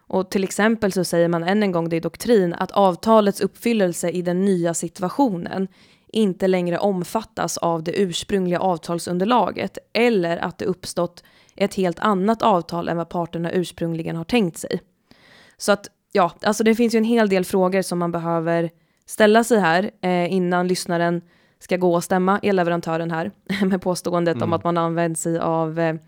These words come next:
Speaker 1: oskäliga avtalsvillkor. Eh, men sen så tänker jag så behöver man inte heller gå så långt. Man kan ju också bara använda den här informationen som, eh,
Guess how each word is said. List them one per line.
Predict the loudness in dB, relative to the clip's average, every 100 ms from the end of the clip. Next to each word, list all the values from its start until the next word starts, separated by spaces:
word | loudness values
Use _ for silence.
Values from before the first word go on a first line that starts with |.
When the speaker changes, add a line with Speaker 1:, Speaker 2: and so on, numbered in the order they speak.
| -20 -20 -20 -2
Speaker 1:
oskäliga | 0 2 2 4 4
avtalsvillkor. | 2 2 0 -4 -2 -6 -2 0 2 2 0 -12 -20 -20 -20 -4
Eh, | 2 4 4
men | 4 4
sen | 4 0
så | 0
tänker | 0 2
jag | -2
så | 0
behöver | 2 4
man | 2
inte | 0
heller | -2 -2
gå | -2 -2
så | 2 2
långt. | 2 0 -4
Man | -4
kan | 0
ju | -2
också | -2 -2
bara | 2 2
använda | 2 0 0
den | 0
här | 0
informationen | -2 -4 -4 -2 0 -2
som, | -2 0 2 2
eh, | 2 2